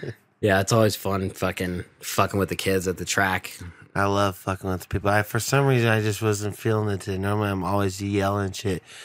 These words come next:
Speaker 2: It's my teeth.
Speaker 1: Still
Speaker 2: Like, after
Speaker 1: recovering.
Speaker 2: this podcast, my teeth will be sore just from moving so much.
Speaker 1: Mm-hmm.
Speaker 2: Not as much, but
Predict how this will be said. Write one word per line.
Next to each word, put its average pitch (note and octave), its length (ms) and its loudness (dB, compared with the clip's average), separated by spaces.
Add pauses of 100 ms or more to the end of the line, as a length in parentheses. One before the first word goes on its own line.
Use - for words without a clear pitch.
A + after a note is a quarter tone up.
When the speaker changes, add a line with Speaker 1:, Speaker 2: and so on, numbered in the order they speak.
(220)
Speaker 2:
It's G#2 180 0
my G#2+ 180 2
teeth. G2 520 -2 (500)
Speaker 1:
Still G#2 220 4
Speaker 2:
Like, F#2+ 80 4
after G2+ 200 4
Speaker 1:
recovering. G#2 180 4
Speaker 2:
this G2 100 0
podcast, G#2 720 0
my G2 280 0
teeth - 320 -2
will G#2 80 2
be F#2+ 180 -2
sore F#2+ 320 0
just F#2 220 -4
from F#2 280 -4 (300)
moving G2 380 0
so G#2+ 200 0
much. A2 220 2
Speaker 1:
Mm-hmm. G2 240 -2
Speaker 2:
Not B2+ 220 2
as G2 240 -2
much, F#2 320 -2
but F#2+ 180 0